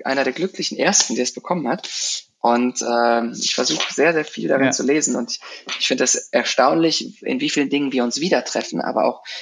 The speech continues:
Speaker 1: wie viele Dinge mir wieder so ein, „Ach ja, stimmt.“ Dieses, dieses Gefühl. Es geht nicht immer nur darum,
Speaker 2: Mhm.
Speaker 1: komplett neue Dinge zu lernen, sondern auch einfach mal alte Dinge wieder aufzufrischen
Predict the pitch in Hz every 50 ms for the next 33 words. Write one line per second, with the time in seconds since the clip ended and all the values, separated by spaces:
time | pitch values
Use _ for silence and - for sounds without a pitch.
0 | - - _ - - - 147 139 135 - 147 143 147 135 131 143 151 165 160 165
1 | 151 147 139 131 123 127 123 120 120 117 - _ _ _ _ - 117 - - -
2 | - - 117 117 117 - - - 131 135 120 - - - - _ _ _ _ _
3 | _ _ _ _ _ _ _ _ _ - 120 110 - - - - - - - -
4 | - - - - - - - _ - 131 127 - - 120 - - 165 - 101 -
5 | 175 196 180 175 - 202 196 175 175 170 160 156 156 156 147 - - 143 135 147
6 | - - 151 - - 151 151 165 185 185 139 101 95 98 98 104 101 - _ -
7 | - _ _ - - 107 101 101 107 110 117 113 123 117 117 104 107 110 - -
8 | - 117 - 104 - 120 110 - - - 117 147 175 160 147 - 131 127 131 131
9 | 127 127 - 127 120 - - 156 - - 127 - - - - - - - - -